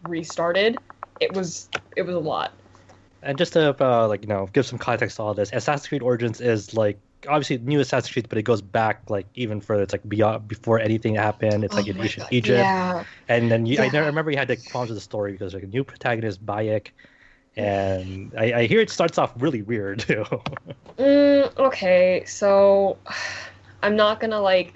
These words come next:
Speaker 1: spoil
Speaker 2: Yeah.
Speaker 1: anyone on anything, but the game starts off and it's really fragmented and it kind of jumps around. And you know how they have those, and I'm not gonna say this right, and someone's gonna crucify me for this, but the, uh, Requiat and,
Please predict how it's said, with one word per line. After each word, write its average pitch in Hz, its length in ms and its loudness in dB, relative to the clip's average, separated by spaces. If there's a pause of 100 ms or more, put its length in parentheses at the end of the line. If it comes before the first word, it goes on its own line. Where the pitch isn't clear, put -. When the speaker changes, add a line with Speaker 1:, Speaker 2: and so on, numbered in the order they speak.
(100)
Speaker 1:
spoil 185 640 2
Speaker 2:
Yeah. 180 60 2
Speaker 1:
anyone 185 340 0
on 185 120 0
anything, 180 580 0 (440)
but 214 120 4
the 208 80 6
game 202 360 4
starts 240 380 0
off 170 440 2
and 185 120 4
it's - 200 0
really 202 380 4
fragmented 190 1000 0
and 180 120 -2
it - 120 -2
kind 247 220 2
of 214 140 0
jumps 175 360 -2
around. 156 520 2 (460)
And 226 100 6
you 277 60 6
know 339 140 6
how 330 160 4
they 254 80 6
have 190 420 0
those, 185 260 4
and 190 120 2
I'm 190 80 2
not 190 200 2
gonna 240 180 2
say 180 220 0
this 170 220 -2
right, 175 180 2
and 185 120 -4
someone's 190 320 2
gonna 214 180 4
crucify 247 480 0
me 180 140 -2
for 180 100 -12
this, 180 160 0
but 180 160 -2
the, 170 260 4 (720)
uh, 175 220 4
Requiat 185 840 0
and, 170 380 -6